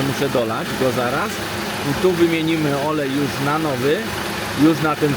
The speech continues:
który powinien być. Zjeździmy tysiąc kilometrów i zobaczymy, co dalej. Tą sondę trzeba będzie wymienić, bo widzę, że są problemy. No i poskręcać to wszystko. Tak samo ropę, jak już tu puścimy trochę, mm, w obrót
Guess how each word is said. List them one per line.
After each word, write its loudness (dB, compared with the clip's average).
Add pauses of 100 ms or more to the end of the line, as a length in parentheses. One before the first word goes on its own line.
który 4
powinien 0
być. 4
Zjeździmy 2
tysiąc 0
kilometrów 2
i 4
zobaczymy, 2
co 2
dalej. 0 (280)
Tą 2
sondę 0
trzeba 0
będzie 2
wymienić, 0 (120)
bo 0
widzę, 0
że -4
są -4
problemy. 2
No 2
i 6
poskręcać 0
to 2
wszystko. 0 (460)
Tak -2
samo 0
ropę, 2
jak 0
już 4
tu 2
puścimy 2
trochę, -2
mm, -2
w 2
obrót 2